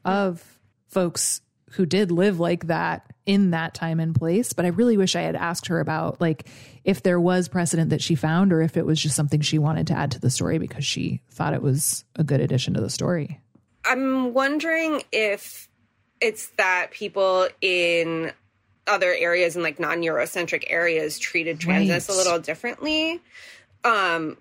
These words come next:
Speaker 2: that would be something that I'd be interested to know because I wonder if there are any cultural differences historically speaking.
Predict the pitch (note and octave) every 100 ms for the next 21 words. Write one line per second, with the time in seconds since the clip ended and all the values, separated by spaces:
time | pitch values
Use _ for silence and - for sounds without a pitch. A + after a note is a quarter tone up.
0 | _ G#3+ A3+ - C4 B3 A3+ G#3+ G3 F#3
1 | E3+ D#3 D#3+ - E3 E3+ D#3+ - D#3 -
2 | - E3+ D3 D#3+ - F3+ E3 F3 E3+ F3
3 | F3+ E3 - D#3+ D3 - D3 C#3 - D3+
4 | C3+ D3 C#3 C3 C3 D3+ C#3+ - C#3+ C#3
5 | - - - _ E3 - D3+ D3 - -
6 | D#3 - - - B1+ -